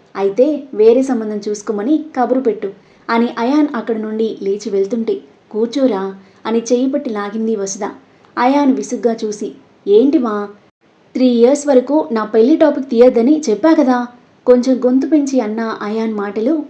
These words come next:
అభితో మాట్లాడుతున్న ఆరు చెవిలో పడ్డాయి. "అభి, అక్కడేదో పెళ్లి టాపిక్ నడుస్తుంది, పద వెళ్దాం,"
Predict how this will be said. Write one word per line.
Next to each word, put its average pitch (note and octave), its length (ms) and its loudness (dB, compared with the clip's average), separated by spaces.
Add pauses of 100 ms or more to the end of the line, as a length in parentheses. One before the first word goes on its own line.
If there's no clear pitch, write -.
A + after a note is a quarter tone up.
(580)
అభితో C#4 420 4
మాట్లాడుతున్న A#3+ 640 0 (220)
ఆరు G#3 220 -2
చెవిలో A3 340 -2
పడ్డాయి. A3 380 -4 (320)
"అభి, G#3 220 -2 (240)
అక్కడేదో G#3 420 0
పెళ్లి A#3 280 0
టాపిక్ B3+ 280 -4
నడుస్తుంది, A3 460 -6 (140)
పద A3+ 180 -4
వెళ్దాం," A3+ 360 0